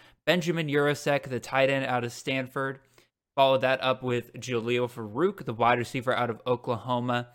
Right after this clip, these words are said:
quarterback Jalen Daniels out of Kansas, and then you finish up the round with Javante Barnes, the running back out of Oklahoma, and then Michael Pratt, the quarterback out of Tulane. Nate,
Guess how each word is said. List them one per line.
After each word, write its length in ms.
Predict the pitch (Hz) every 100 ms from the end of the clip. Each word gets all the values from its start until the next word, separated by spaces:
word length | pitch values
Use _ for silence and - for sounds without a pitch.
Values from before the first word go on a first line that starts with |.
| _ - _ _ _
quarterback 520 | - 170 156 160 147 131
Jalen 420 | 127 143 165 131
Daniels 580 | 127 131 131 131 131 -
out 200 | - 123
of 140 | 113 -
Kansas, 720 | - 156 165 156 170 165 - _ _ _
and 180 | 127 127
then 160 | 131 127
you 60 |
finish 280 | - 139 135
up 140 | 131
the 80 | 135
round 320 | 113 127 123
with 280 | 120 120 120 -
Javante 600 | 120 107 117 117 127 110
Barnes, 380 | 117 120 117
the 80 | -
running 240 | 113 120 110
back 240 | 117 113
out 60 | 113
of 100 | 107
Oklahoma, 720 | 123 120 120 117 113 117 107 - _
and 180 | 123 113
then 160 | 110 107
Michael 320 | 110 113 120
Pratt, 520 | - 131 113 107 - -
the 80 | 127
quarterback 580 | - 117 107 117 113 -
out 240 | 113 110 -
of 160 | 113
Tulane. 560 | - 123 120 127 113 107 _ _
Nate, 340 | 127 147 127